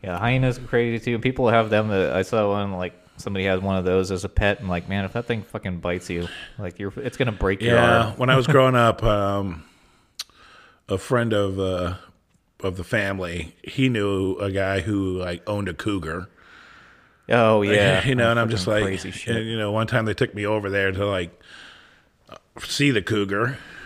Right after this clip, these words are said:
Speaker 2: you know, which was, like, it, like, like, they mostly kept it, like, in a, like, a cage.
Speaker 1: Yeah.
Speaker 2: But they would let it out into the yard that was fenced in, and,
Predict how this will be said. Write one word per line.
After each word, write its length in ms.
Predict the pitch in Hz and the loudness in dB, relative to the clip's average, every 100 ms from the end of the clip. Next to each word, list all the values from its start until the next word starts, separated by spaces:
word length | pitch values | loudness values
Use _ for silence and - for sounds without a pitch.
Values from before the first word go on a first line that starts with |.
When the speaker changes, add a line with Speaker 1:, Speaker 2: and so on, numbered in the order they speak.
| - - - | -20 -14 -6
Speaker 2:
you 80 | 110 | -2
know, 140 | 95 | 0
which 240 | 95 98 101 | 0 -2 -4
was, 320 | 95 - - - - - - | -4 -6 -10 -16 -20 -18 -2
like, 180 | 107 101 | 0 2
it, 240 | 110 - | -2 -2
like, 240 | 113 101 - - - | -2 -2 -4 -10 -2
like, 280 | 107 92 - - - - - _ _ - - _ _ _ _ _ - - - | -2 -2 -12 -20 -20 -20 -20 _ _ -20 -20 _ _ _ _ _ -20 -10 -4
they 120 | 107 | 0
mostly 440 | 120 147 - 120 | 4 4 4 0
kept 240 | - 120 113 | 2 0 0
it, 80 | 110 | -2
like, 220 | 104 101 | -2 -2
in 100 | 101 | -4
a, 60 | 87 _ _ - | -6 _ _ -4
like, 180 | 120 95 | -2 -2
a 40 | 76 | -2
cage. 600 | 131 151 214 226 190 - - - | 2 4 4 2 -4 -8 -20 -2
Speaker 1:
Yeah. 320 | 127 107 95 90 | 2 4 2 2
Speaker 2:
But 120 | 131 | 8
they 120 | 151 | 8
would 120 | 143 | 8
let 180 | 131 127 | 8 6
it 100 | 123 | 6
out 180 | 117 120 | 6 4
into 200 | 110 107 | 2 -2
the 100 | 95 | -2
yard 320 | 92 101 110 | 0 0 0
that 100 | 98 | -2
was 140 | 95 - | -4 -4
fenced 320 | 107 107 - | -4 -2 -2
in, 240 | 113 113 | -2 -2
and, 300 | 110 113 87 | -2 -4 -4